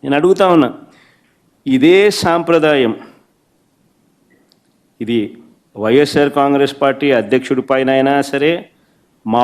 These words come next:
పార్టీకి చెందిన గ్రామ స్థాయి నుంచి రాష్ట్ర స్థాయి వరకు ఉన్న నాయకుల పైన అయినా సరే, చివరకు సోషల్ మీడియా కార్యకర్తల పైన అయినా కూడా ఇవే. సేమ్ మోడస్ ఆపరెండి. తప్పుడు ఫిర్యాదులు,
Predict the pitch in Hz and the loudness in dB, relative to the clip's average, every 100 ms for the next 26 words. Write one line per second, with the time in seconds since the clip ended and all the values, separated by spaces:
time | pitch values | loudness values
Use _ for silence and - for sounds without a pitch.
0 | 123 123 127 147 147 147 139 135 135 120 | 2 0 0 -2 -2 -2 0 0 0 0
1 | 123 131 139 - 131 135 131 127 135 120 | 0 0 -2 -2 -2 0 0 -2 -2 -2
2 | 123 123 131 - 131 131 127 127 127 135 | -2 -4 -12 -6 -2 0 0 -2 -2 -2
3 | 131 131 127 117 110 123 127 131 131 127 | -2 0 0 0 0 -2 -2 -6 -6 -6
4 | 127 123 131 127 131 135 170 180 - _ | -4 -4 -6 -4 -4 -2 -4 -6 -14 _
5 | _ _ _ _ _ - 139 143 156 151 | _ _ _ _ _ -4 0 2 2 -2
6 | - 143 151 156 165 151 151 143 143 139 | -2 0 0 0 -2 0 0 -2 -2 -2
7 | 131 131 131 131 127 127 127 120 120 120 | -2 -2 -4 -6 -6 -8 -4 -2 -2 0
8 | 117 113 113 - 120 147 156 127 123 - | 0 -2 -4 -4 -2 0 0 0 -2 -6
9 | _ _ _ _ _ _ _ _ _ _ | _ _ _ _ _ _ _ _ _ _
10 | _ _ _ - - 156 170 165 143 139 | _ _ _ -16 -4 0 0 0 0 0
11 | 135 135 123 104 113 104 95 87 _ _ | 0 0 -2 -2 -6 -6 -8 -14 _ _
12 | _ _ _ _ _ _ _ _ _ _ | _ _ _ _ _ _ _ _ _ _
13 | _ _ _ _ _ 123 120 123 123 127 | _ _ _ _ _ -4 -2 -2 0 0
14 | 131 139 135 139 156 | 2 2 0 -2 -4